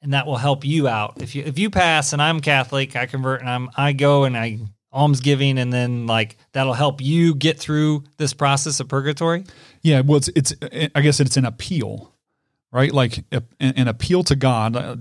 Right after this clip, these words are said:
Speaker 2: in the same way a prayer is or a fast is, an appeal to God on behalf of someone else. I'm gonna make this sacrifice,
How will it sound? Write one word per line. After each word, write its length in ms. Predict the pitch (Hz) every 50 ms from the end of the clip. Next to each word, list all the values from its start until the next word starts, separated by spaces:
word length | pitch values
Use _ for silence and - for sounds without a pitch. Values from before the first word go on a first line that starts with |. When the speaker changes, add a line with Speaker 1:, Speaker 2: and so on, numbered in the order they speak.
| 113 -
Speaker 2:
in 160 | 127 120 117
the 80 | 113 113
same 160 | - - 139
way 120 | 131 123 123
a 40 |
prayer 400 | 113 - - 127 123 123 120 120 120
is 240 | 117 120 120 120 117
or 120 | 110 98
a 20 |
fast 480 | 95 - - 120 120 123 117 - 107 107
is, 180 | 104 104 101 107
an 60 | 110
appeal 300 | 104 - - 135 139 135
to 100 | - 117
God 320 | 113 120 120 113 113 113 113
on 160 | - 123 123 117
behalf 480 | 120 113 87 87 113 120 123 117 -
of 120 | 117 107 -
someone 320 | - 120 113 113 113 98
else. 460 | 101 117 104 - - - - - - _ _ _ _ _ _ _ _ -
I'm 80 | 127 135
gonna 100 | 131 117
make 320 | 113 120 127 131 127 123
this 160 | - 123 117
sacrifice, 800 | - - 127 127 117 - 120 113 - 117 113 113 107 - - -